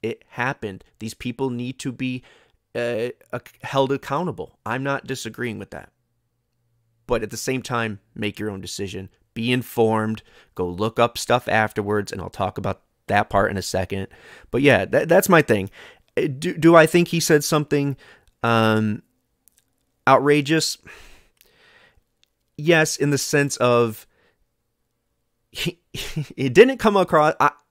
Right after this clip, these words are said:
so I don't wanna get too far ahead, but it felt like he was,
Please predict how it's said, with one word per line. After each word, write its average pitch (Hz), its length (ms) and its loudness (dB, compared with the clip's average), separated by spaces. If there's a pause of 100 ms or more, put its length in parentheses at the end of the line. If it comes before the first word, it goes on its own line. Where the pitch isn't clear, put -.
(160)
so 139 160 -4
I 135 60 4
don't 139 80 2
wanna 131 140 2
get 110 120 -2
too 107 120 -8
far 80 100 -6
ahead, 78 180 -6
but - 120 -4 (240)
it 180 160 8
felt 196 320 2
like 165 240 2
he 170 160 -4
was, 147 400 -2